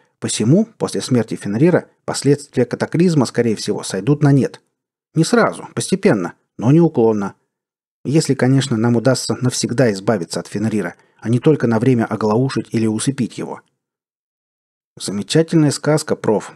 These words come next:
Только вы вроде как ученый, а не проповедник судного дня,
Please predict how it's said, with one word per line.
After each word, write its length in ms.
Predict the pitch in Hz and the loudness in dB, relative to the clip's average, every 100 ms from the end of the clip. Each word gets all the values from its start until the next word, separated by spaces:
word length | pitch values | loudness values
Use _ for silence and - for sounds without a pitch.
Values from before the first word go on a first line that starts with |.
| _ _ _ _ - | _ _ _ _ -2
Только 260 | 147 - | -2 2
вы 140 | 131 143 | 2 4
вроде 240 | 156 151 | 4 2
как 260 | 147 143 - | 0 -4 -2
ученый, 580 | 139 - 127 147 110 - | -4 2 2 4 2 -2
а 100 | - | -2
не 80 | 120 | 0
проповедник 640 | 120 123 117 101 127 123 | 0 0 0 2 2 0
судного 380 | - 131 110 101 | 0 -2 -2 -2
дня, 280 | 104 117 - | 0 -2 -2